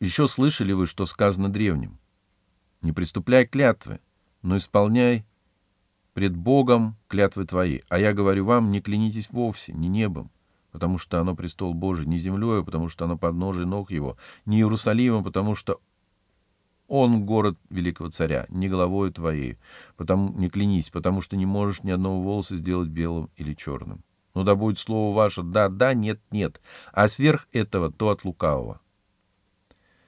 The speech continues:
Действительно, народ тогда, иудейский, ветхозаветные фарисеи, они погрязли просто в этих клятвопреступлениях. Почему?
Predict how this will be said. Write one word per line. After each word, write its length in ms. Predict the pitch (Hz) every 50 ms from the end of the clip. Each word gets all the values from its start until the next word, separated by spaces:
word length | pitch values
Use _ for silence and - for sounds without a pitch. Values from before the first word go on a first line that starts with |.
| _ _ _ _ _ _ _ _ _ _ _ _ _ _ _ _ _ -
Действительно, 720 | 87 90 - - 113 98 82 - 69 67 60 57 53 58 _ _ _ _ _ _ _ _
народ 340 | 85 85 92 104 104 82 -
тогда, 500 | - 87 85 85 85 95 92 90 82 - _ _ _ _ _ _ _ _
иудейский, 880 | - 90 85 82 82 92 90 82 78 - - - 82 80 76 67 - - _ _ _ _
ветхозаветные 880 | - 73 76 82 78 - - 78 71 78 80 80 80 73 - 76 73 71
фарисеи, 560 | - - 82 76 73 71 - - 87 82 76
они 140 | 67 71 73
погрязли 640 | - _ - 85 85 78 85 90 92 90 82 76 76
просто 360 | 71 - 80 76 76 - -
в 20 | 71
этих 180 | 73 69 - _
клятвопреступлениях. 1080 | - 76 73 69 - 76 69 - 69 - - 80 76 - 69 64 60 57 55 - _ _ _ _ _ _ _ _ _
Почему? 440 | _ 113 107 - 127 120 95 64 55